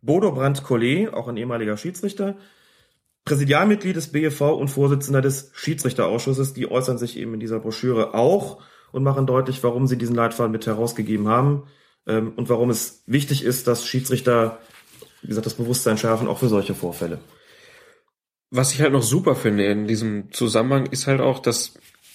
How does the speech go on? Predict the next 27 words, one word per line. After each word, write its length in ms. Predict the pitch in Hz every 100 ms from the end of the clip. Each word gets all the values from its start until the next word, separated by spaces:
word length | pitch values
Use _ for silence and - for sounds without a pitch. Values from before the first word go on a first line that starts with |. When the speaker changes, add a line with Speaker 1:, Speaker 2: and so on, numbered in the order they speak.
| - - _ -
Speaker 2:
dann 260 | - 123
auch 260 | - 123 - - -
Trainerinnen 640 | - 131 143 131 135 131
und 400 | 120 113 - -
Trainer, 580 | - 131 131 92 92 - _ _
ähm, 360 | 113 98 101 117 _ _ _ _ _ _ _ _ _ -
darauf, 420 | - 127 110 110
dazu 260 | 131 117 -
aufgefordert 520 | 120 135 139 135 120
werden, 300 | 123 127 123 -
Speaker 1:
Ja. 80 | 92 - -
Speaker 2:
den 100 | 110
Schiedsrichter 840 | - 135 - 139 139 139 143 - _ _ _ - _ - - _ _
dabei 220 | - 120 123
zu 160 | -
unterstützen, 680 | 131 139 139 185 - 113 101
dass 200 | 104 107
es 120 | -
halt 160 | 113 110
keine 300 | - 113 117
homophoben 480 | 120 120 - 117 76
Äußerungen 460 | 110 110 110 110
gibt. 320 | 117 190 - - - - - - - - _
Also, 540 | - 113 117 120 120
ähm, 480 | 110 113 110 113 110 - _ _ _ _ _ _ -
dass 220 | 135 -
halt 420 | 127 120 - -